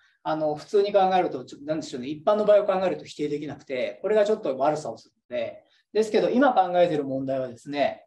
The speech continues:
その、それぞれの角が百八十度に長いので、あ、百八十度に近いので、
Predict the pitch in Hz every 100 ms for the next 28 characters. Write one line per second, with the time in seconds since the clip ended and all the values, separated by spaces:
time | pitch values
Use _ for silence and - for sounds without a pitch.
0 | _ 160 160 147 - 226 233 196 147 156
1 | 151 135 127 147 170 160 180 196 175 131
2 | 131 143 151 127 104 117 107 - _ _
3 | 139 143 156 175 175 190 170 135 117 -
4 | 170 202 - 110 120 -